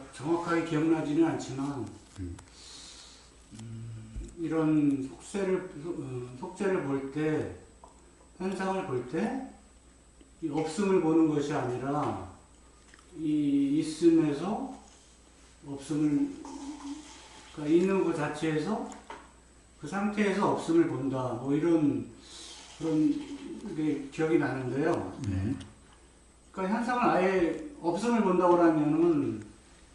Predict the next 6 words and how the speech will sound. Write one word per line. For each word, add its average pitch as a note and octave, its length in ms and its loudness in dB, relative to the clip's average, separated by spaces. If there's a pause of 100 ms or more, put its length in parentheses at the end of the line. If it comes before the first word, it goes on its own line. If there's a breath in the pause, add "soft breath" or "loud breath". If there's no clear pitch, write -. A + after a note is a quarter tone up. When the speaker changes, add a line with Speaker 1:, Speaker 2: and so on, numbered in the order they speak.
(160)
Speaker 1:
그러면 E3 440 4
진짜 C3+ 520 -2 (640)
그 B2 460 -12 (320)
염세주의나 C#3+ 920 4
뭐 B2+ 160 -4
허무주의 F3+ 760 4